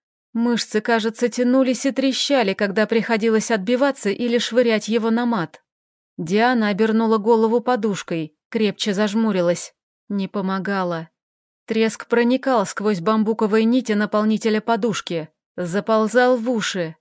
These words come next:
распиливал мозг на части. Хотя мозг ей теперь, кажется, не понадобится.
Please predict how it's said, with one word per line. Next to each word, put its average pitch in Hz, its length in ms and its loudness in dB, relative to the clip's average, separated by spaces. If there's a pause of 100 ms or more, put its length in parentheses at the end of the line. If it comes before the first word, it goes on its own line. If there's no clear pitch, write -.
(240)
распиливал 220 840 0
мозг 226 380 0
на 220 200 0
части. 196 760 -6 (520)
Хотя 220 580 0
мозг 233 440 -2
ей 214 160 0
теперь, 233 320 0
кажется, 262 520 2
не 247 140 2
понадобится. 240 920 2